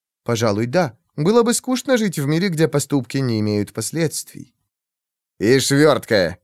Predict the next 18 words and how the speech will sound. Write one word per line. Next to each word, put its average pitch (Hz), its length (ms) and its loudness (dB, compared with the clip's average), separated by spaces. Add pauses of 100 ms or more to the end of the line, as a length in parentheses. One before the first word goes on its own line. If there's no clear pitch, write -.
заметил 117 480 0
Мартин. 110 420 -4 (400)
«Не 131 200 2
юлите, 196 480 4
сударыня», 127 640 2 (180)
бросил 110 440 0
Джоакин. 113 520 -2 (440)
«Кайры 151 380 4
нарушили 156 520 4
все 147 300 0
законы 147 420 4
войны. 143 500 2 (300)
Если 98 360 0
на 113 120 2
то 123 160 2
пошло, 123 380 2
то - 80 0
ещё 117 320 2